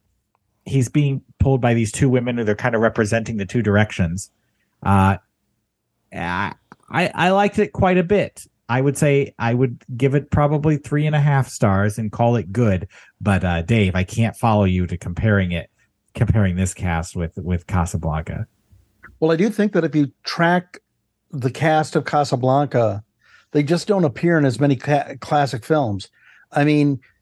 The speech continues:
Speaker 2: yeah, Bogey appears in a lot of classic films, and, and so does, uh, Peter Lorre and, uh, Ingrid Bergman.
Speaker 1: Yeah, I'm not, but I'm not doing resume comparisons. <laughs> I'm saying that the chemistry in the depiction of the characters in Casablanca is classic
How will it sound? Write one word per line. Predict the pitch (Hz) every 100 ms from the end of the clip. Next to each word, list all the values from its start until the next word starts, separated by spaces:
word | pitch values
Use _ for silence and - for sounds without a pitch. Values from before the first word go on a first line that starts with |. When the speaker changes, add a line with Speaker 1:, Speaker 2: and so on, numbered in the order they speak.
| _ -
Speaker 2:
yeah, | 165 190 147
Bogey | 120 151 180 156
appears | 135 156 147 131
in | 135
a |
lot | 131 123
of |
classic | - 131 117 110 -
films, | 131 131 135 110
and, | 143 131 131 -
and | 131 117
so | - 151 139
does, | 143 131 120
uh, | 127 117
Peter | - 135
Lorre | 127 131 131 131 131 131
and, | 135 123 117 113
uh, | 120
Ingrid | 127 135 123 117
Bergman. | 120 117 110 127
Speaker 1:
Yeah, | 175
I'm | 156
not, | 190 -
but | 139 170
I'm | 151
not | 170 135
doing | 147 131
resume | 117 123 113 110 95
comparisons. | 107 104 90 82 78 92 104
<laughs> |
I'm | 165 139 147
saying | 139 160 135
that | 117 - _
the | 120
chemistry | - 156 156 - 156 139 143
in | 117 120 110
the | 110 107 -
depiction | 113 110 127 131
of | 113
the |
characters | 101 131 120 - 110 101 - _ _ _
in | 104 104
Casablanca | 117 110 107 107 104 107
is | 87 92
classic | - - 110 107 - 98